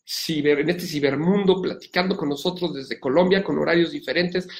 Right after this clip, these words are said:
con temas diferentes. Te agradezco muchísimo que me permitas entrar, no sé si estás en casa, si estás en trabajo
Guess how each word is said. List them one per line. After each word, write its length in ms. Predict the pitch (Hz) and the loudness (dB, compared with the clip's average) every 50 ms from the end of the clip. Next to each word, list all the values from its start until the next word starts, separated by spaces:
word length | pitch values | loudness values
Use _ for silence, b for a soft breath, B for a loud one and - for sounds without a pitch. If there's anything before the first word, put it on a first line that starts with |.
| B B | B B
con 160 | - - - | -4 -4 -2
temas 200 | - 180 196 190 | 0 0 0 0
diferentes. 360 | 170 156 156 165 180 175 - | 0 0 0 -2 -2 -4 -4
Te 80 | - 165 | -6 -4
agradezco 400 | 151 - - - - - - 202 | -4 -4 -4 -6 -6 -8 -4 -2
muchísimo 640 | 190 175 175 - 190 185 185 185 180 165 175 B B B B B _ - | -2 0 0 -2 -2 0 0 2 2 2 0 B B B B B _ -2
que 80 | 165 | 0
me 120 | 151 156 147 | 2 2 2
permitas 520 | - 156 156 175 196 190 - 180 175 - | 2 0 0 2 2 2 0 -2 -2 -2
entrar, 440 | 151 147 - 170 175 180 185 175 175 | -4 -6 -2 0 0 2 2 0 -2
no 80 | 190 | -4
sé 140 | 185 - 185 | -4 -6 -8
si 120 | 165 160 147 | -10 -10 -8
estás 240 | - 147 143 143 | -8 -8 -6 -6
en 100 | 143 - | -8 -8
casa, 360 | - - 180 190 175 170 165 160 | -4 -2 -2 0 0 -2 -4 -10
si 100 | 160 147 | -12 -14
estás 260 | - - 139 139 - | -12 -10 -10 -8 -8
en 80 | 131 | -8
trabajo 580 | - - 135 151 175 202 190 170 - 185 180 | -6 -4 0 0 2 2 0 0 0 -2 -2